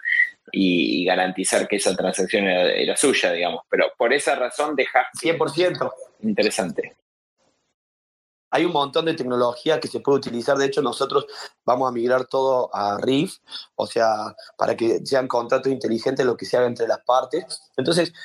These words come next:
Speaker 2: hablando de esto del intermediario, ahí empieza el, el porqué. ¿Ves? La persona mantiene su privacidad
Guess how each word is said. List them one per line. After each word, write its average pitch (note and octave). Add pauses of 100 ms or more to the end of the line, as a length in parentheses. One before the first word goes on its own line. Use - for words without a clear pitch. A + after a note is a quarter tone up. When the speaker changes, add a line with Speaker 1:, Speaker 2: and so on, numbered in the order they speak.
(180)
Speaker 2:
hablando D3
de E3+
esto E3
del D3+
intermediario, C#3+
ahí C3
empieza C#3
el, A2
el A2
porqué. - (300)
¿Ves? D3
La C3+
persona C#3+
mantiene C#3+
su D#3
privacidad D3+